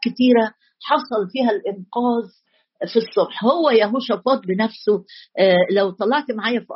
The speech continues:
آه، في ملوك التاني، كان دخل معركة كده بدون استشارة الرب، لكن لما فاق لنفسه وصحي لما دخل معركة مع أخاب، وبعد جاب أليشع في ملوك التاني أصحاح تلاتة. آه، آه، اتعلم يهوشافاط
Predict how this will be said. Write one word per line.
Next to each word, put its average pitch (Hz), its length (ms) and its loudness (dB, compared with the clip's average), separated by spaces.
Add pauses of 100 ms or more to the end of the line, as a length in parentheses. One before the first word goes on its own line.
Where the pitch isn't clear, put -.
(100)
آه، - 20 -4
في 190 200 -8
ملوك 196 440 -4
التاني، 190 640 -2 (300)
كان 226 200 0
دخل 247 420 0
معركة 214 500 0
كده 247 180 -4
بدون 202 400 -4
استشارة 214 680 -4
الرب، 202 380 -4 (300)
لكن 220 340 -2
لما 240 580 -4
فاق 254 460 -4
لنفسه 208 720 -6 (280)
وصحي 202 840 0
لما 180 200 -6
دخل 196 320 -4
معركة 196 400 -2
مع 175 180 -6
أخاب، 165 440 -4 (520)
وبعد 240 480 2
جاب 254 220 0 (100)
أليشع 202 540 -4
في 180 140 -8
ملوك 220 320 -2
التاني 226 540 2 (260)
أصحاح 240 460 -4
تلاتة. 185 400 2
آه، - 600 0
آه، 190 280 -4
اتعلم 233 540 -2
يهوشافاط 190 580 -6